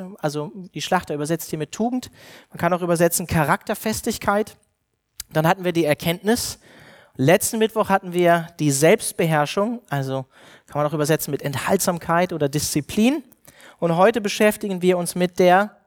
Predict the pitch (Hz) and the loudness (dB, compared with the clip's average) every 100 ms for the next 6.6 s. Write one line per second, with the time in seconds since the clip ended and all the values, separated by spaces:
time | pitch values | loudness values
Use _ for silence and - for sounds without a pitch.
0 | _ _ _ _ _ _ - - 208 262 | _ _ _ _ _ _ -12 2 2 2
1 | - 165 - - 135 - 123 117 - - | -4 -6 -4 -8 -10 -4 -2 -2 -6 -20
2 | _ _ _ _ _ _ _ _ 220 226 | _ _ _ _ _ _ _ _ -4 0
3 | 233 190 190 180 175 120 131 127 135 127 | 0 2 2 4 4 2 -2 -2 -2 -2
4 | 127 - 113 _ _ - _ - - _ | -8 -10 -14 _ _ -20 _ -20 -20 _
5 | - 226 214 180 - 170 - 226 - - | 2 2 4 0 0 -2 2 0 0 -2
6 | 170 175 156 - - - | 2 2 0 -4 -6 -8